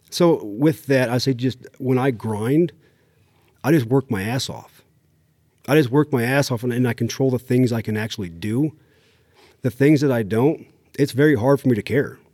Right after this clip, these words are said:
So I, I don't care what someone might say this. It's like, "Oh, well, you're half repping in the gym."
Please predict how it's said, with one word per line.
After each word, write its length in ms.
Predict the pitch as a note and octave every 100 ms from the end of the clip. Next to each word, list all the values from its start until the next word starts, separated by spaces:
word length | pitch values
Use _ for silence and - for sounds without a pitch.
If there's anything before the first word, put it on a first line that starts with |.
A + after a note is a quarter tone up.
| _ _ _ _ -
So 140 | B2
I, 160 | C3 C3
I 40 |
don't 160 | C#3 -
care 400 | A#2+ C#3 C#3 B2
what 240 | A#2 A2 - _ _ _ _ _
someone 240 | D3+ C#3
might 180 | B2 A2+
say 200 | B2+ A#2
this. 480 | G2+ G#2+ - - -
It's 100 | -
like, 120 | G#2+
"Oh, 180 | C#3 C#3
well, 140 | B2+
you're 120 | A#2+
half 260 | G2 C3 A#2+
repping 320 | A2+ A2+ A2+
in 60 | G#2+
the 60 |
gym." 460 | F2 F#2+ E2+ - -